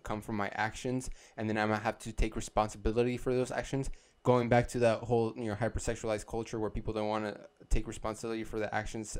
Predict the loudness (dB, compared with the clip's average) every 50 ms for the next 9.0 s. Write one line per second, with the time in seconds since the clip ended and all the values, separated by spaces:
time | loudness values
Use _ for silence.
0 | -6 -4 -2 -2 -2 -2 -4 -8 -8 -6 -6 -4 -4 -4 -6 -4 -4 -4 -4 -4
1 | -2 -2 -4 -2 -2 -4 -6 -6 -4 -6 -6 -4 -4 -4 -4 -4 -6 -4 -4 -4
2 | -4 -4 -8 -10 -10 -10 -12 -10 -10 -8 -8 -8 -8 -8 -6 -6 -6 -6 -8 -12
3 | -14 -16 -20 -20 -14 -12 -4 -2 -2 -2 -2 -4 -10 -16 -12 -2 0 0 2 2
4 | 2 2 2 2 2 2 0 2 4 4 4 4 4 2 0 0 0 2 2 2
5 | 2 0 -2 -2 -2 -2 -2 -2 0 -2 0 0 2 2 2 2 2 0 0 0
6 | -2 -4 -6 -8 -4 -2 -2 -2 -2 -4 -4 -2 0 0 0 0 -2 -4 -4 -4
7 | -4 -6 -4 -4 -4 -4 -4 -4 -6 -4 -4 -4 -6 -6 -6 -10 -10 -8 -6 -4
8 | -4 -4 -6 -8 -10 -14 _ _ -20 -20 -20 _ _ -6 -2 0 0 0 0 -2